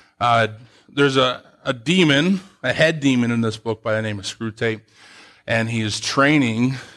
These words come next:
his protege, Wor-, Wormwood. It's his,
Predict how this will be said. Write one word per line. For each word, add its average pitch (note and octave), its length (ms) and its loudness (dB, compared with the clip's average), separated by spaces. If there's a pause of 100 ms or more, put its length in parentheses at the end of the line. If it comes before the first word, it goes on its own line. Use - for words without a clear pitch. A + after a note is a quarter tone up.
(140)
his A2 540 -8 (500)
protege, G#2 640 0 (640)
Wor-, G#2+ 500 0
Wormwood. G#2+ 540 0
It's F#2+ 220 -12
his, G2+ 320 -12